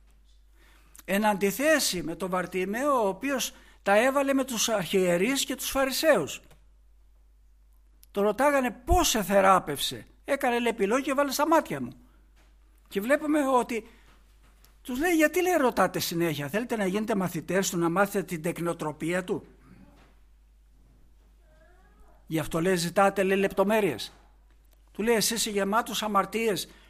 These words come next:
και θα διδάξεις εμάς;" Αυτός είναι γεμάτος αμαρτίας;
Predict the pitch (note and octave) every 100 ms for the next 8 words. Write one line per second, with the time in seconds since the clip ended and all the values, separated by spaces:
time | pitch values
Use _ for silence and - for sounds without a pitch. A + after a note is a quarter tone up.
0 | - D#3 E3 E3+ E3 G#3 - F3+ G3 A3
1 | - - - - F3 - G3+ - G3 F#3+
2 | F#3 G3+ G3+ F#3 G#3 G3+ G#3+ C4+ F3 -